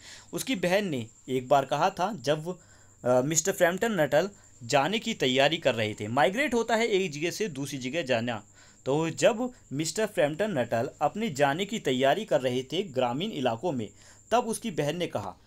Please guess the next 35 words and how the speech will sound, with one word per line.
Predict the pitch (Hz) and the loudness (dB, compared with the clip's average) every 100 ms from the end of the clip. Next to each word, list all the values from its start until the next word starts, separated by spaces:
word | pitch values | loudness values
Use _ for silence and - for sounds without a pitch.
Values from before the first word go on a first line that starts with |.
| - | -12
कि | 180 | -4
"मैं | 214 196 | -2 2
जानती | 175 190 226 | 4 2 0
हूँ | 269 254 | -2 0
कि | 254 254 | -2 -4
कैसा | 247 156 139 | 2 2 2
लगेगा | 190 156 135 117 98 - | 0 0 0 -2 -6 -6
तुम | 185 220 208 - - - | -4 -4 -6 -12 -16 -4
वहाँ | 123 | 0
पर | 147 180 | 2 2
जाने | 131 120 135 | 2 0 -2
पर। | 113 98 _ _ _ - - | -4 -8 _ _ _ -10 -4
तुम | 165 | -2
वहाँ | 165 131 151 | 0 4 4
पर | 175 160 | 4 2
अपने | 165 135 175 175 | 2 -2 -2 -2
आप | 180 220 | 0 0
को | 233 | -2
जैसे | 160 170 247 | 0 0 -2
छिपा | 247 139 160 | -4 -2 2
ही | 160 220 | 2 0
दोगे | 185 120 139 117 98 - - - - - | -4 0 0 0 -6 -8 -20 -20 -12 -2
और | 190 | -2
किसी | 226 233 254 | -2 -4 -2
से | 277 | -2
बातें | 143 123 123 160 | 2 4 4 0
भी | 170 | -2
नहीं | 147 139 | -2 -2
कर | 127 | -2
पाओगे। | 120 110 107 101 101 - - - | 0 0 -2 -4 -10 -14 -20 -10
तुम्हारी | 127 117 127 | -4 -2 0
नर्व | 151 131 135 170 147 - - - - | 0 0 2 2 -2 -20 -20 -20 -10
की | 151 | -4
ये | 160 | -2
बीमारी | 139 180 190 190 190 | -2 0 0 0 -4